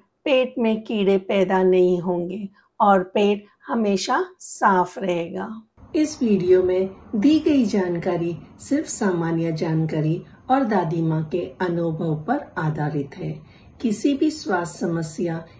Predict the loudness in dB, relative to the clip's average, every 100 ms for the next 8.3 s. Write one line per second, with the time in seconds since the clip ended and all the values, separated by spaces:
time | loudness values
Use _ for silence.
0 | -4 -2 0 0 0 0 -2 -2 -6 -6
1 | -4 -4 -2 -2 -2 -4 -12 -16 -4 -4
2 | 2 2 2 2 -2 -4 -4 -6 -2 -4
3 | -4 -4 -2 0 2 2 0 -2 -2 -2
4 | 0 0 -2 -4 -6 -8 -8 -14 -20 -8
5 | -4 -4 -2 0 4 4 2 -4 -18 -2
6 | 0 2 0 2 2 2 0 2 2 2
7 | 2 0 0 -4 -2 0 0 -2 0 0
8 | 0 -4 -4